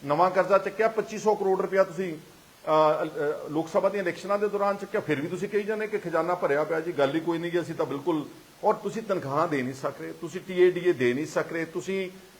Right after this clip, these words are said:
ਜਿਹੜਾ ਸੱਤਵੇਂ ਪੇ ਕਮਿਸ਼ਨ ਦਾ ਜਿਹੜਾ ਸੀਗਾ, ਅਹ, ਪੈਕੇਜ ਲਾਗੂ ਕਰਨਾ ਸੀਗਾ, ਅਹ, ਖਾਸ ਤੌਰ ਤੇ ਜਿਹੜੇ, ਅਹ, ਕਾਲਜਸ ਨੇ, ਐਫੀਲੀਏਟਿਡ ਕਾਲਜਸ ਵਗੈਰਾ, ਕਿਸੇ ਨੂੰ ਤੁਸੀਂ ਦੇ ਨਹੀਂ ਸਕੇ ਹੈਗੇ।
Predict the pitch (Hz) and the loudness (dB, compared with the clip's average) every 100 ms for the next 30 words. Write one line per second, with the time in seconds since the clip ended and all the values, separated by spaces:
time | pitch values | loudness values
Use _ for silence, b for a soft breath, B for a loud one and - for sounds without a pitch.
0 | - 135 175 190 185 165 180 175 196 196 | -10 2 6 6 6 2 -2 -2 -4 -4
1 | 190 180 180 165 151 175 170 170 160 165 | 0 0 0 -6 -6 -4 -2 0 2 0
2 | 160 151 151 160 156 151 - - - 143 | 0 -2 2 2 2 -4 -12 -10 0 2
3 | 135 127 - - 131 139 143 - 151 202 | 4 0 -6 -10 -8 -8 -4 0 4 2
4 | 151 156 147 170 156 143 160 156 135 117 | 2 0 2 2 2 2 -2 0 2 2
5 | - - - - - 143 139 - 165 180 | 0 -18 -20 -14 0 2 2 4 4 4
6 | 185 170 170 160 160 165 160 - - - | 4 2 0 -4 -2 -2 -2 -6 -16 -12
7 | - 143 135 151 151 165 196 160 160 151 | -2 -2 2 4 4 4 0 0 -2 -2
8 | 160 180 190 185 139 139 147 160 147 135 | 0 0 0 -4 0 -2 0 -6 -6 -4
9 | 139 - 156 185 190 196 190 120 117 165 | -2 -4 -6 -10 -12 -12 -10 -6 -4 -6
10 | 185 180 185 180 165 | -8 -8 -8 -8 -10